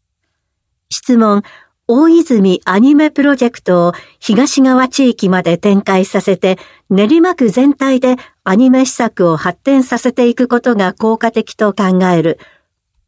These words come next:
今後の展開は。回答。民間企業などとの連携強化など、取り組みの充実を図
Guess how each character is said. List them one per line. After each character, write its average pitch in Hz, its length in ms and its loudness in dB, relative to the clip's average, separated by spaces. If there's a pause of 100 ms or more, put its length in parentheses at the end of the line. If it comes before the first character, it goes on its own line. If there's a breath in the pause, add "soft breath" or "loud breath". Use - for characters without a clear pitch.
(280)
今 277 240 2
後 277 80 2
の 254 180 2
展 208 240 0
開 175 260 -2
は。 156 180 -4 (1160)
回 175 220 -2
答。 156 340 -2 (500 soft breath)
民 214 260 2
間 302 300 0
企 277 200 2
業 226 180 2
な 190 160 0
ど 185 140 0
と 175 140 0
の 160 180 2
連 240 300 2
携 220 220 0
強 208 280 -2
化 170 140 -4
な 160 160 0
ど、 156 180 -2 (480 loud breath)
取 180 200 0
り 220 60 -4
組 247 220 4
み - 20 4
の 240 160 2
充 202 200 0
実 247 320 0
を 233 100 2
図 202 140 -4